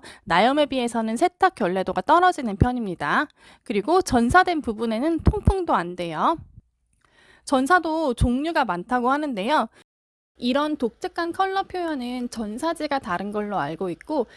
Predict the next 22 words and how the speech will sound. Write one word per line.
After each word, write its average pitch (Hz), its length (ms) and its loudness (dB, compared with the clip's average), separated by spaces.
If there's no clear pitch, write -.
전사지에 269 600 -2
따라 262 520 -2
여러 196 300 -2
가지가 220 360 -6
있습니다. 180 720 -6
일반적으로 320 680 2
많이 214 360 0
하는 254 240 -2
전사가 208 560 -2
필름지 403 600 0
아래에 208 600 -4
멜팅 208 460 -4
접착제가 202 540 -6
붙어서 262 540 -4
원단 208 400 2
위에 214 160 -2
올려놓고 185 720 -2
프레스기로 339 640 -4
눌러서 226 500 0
벗겨내는 247 540 0
전사가 185 420 -6
있고요. 262 480 -2